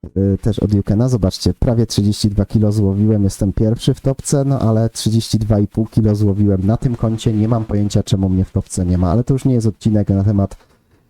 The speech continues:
e, topki lub nie, także reasumując, jeśli chodzi o zanęty. Różnią się,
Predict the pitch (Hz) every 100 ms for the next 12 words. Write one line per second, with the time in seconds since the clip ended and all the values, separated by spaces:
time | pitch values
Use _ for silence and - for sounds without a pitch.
0 | _ - 95 - 139 - - 113 107 -
1 | 127 131 139 _ _ _ _ - 113 120
2 | 117 117 120 _ _ _ - 117 185 -
3 | 180 151 143 - - 127 - 127 131 120
4 | 107 110 98 85 - - _ _ _ _
5 | _ _ _ _ - 135 214 208 175